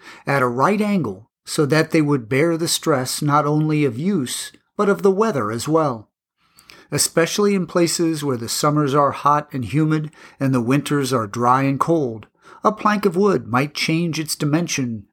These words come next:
by a quarter to a half an inch, quite enough to make joints fall apart and drawers stick.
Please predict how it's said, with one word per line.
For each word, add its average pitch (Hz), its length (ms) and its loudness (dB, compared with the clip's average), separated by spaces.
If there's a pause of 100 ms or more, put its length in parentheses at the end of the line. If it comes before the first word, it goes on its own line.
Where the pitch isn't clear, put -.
by 143 120 2
a 131 100 2
quarter 180 460 -2
to 117 180 -8
a 104 60 -8
half 160 280 -2
an 165 60 -2
inch, 185 460 -6 (680)
quite 185 300 2
enough 208 500 0
to 156 80 -2
make 151 200 0
joints 123 500 0
fall 175 320 0
apart 185 500 -2 (180)
and 120 160 -4
drawers 156 520 0
stick. - 560 -6